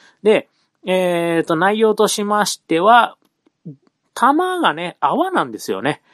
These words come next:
泡を相手にぶつけて、相手をこう、ね、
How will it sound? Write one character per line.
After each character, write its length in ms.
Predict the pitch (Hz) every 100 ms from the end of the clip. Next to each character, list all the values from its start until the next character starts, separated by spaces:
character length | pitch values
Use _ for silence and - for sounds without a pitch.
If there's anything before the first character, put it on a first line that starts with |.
| - - -
泡 400 | 175 220 320 311
を 180 | 196
相 200 | 165 165
手 160 | 156 170
に 100 | 151
ぶ 160 | 147 151
つ 100 | -
け 160 | 160
て、 280 | 151 220 214
相 220 | - 156
手 220 | 147 175 165
を 160 | 151
こ 480 | - 139 123 113 - _ _ _ _ _ _ 240
う、 20 |
ね、 200 | 180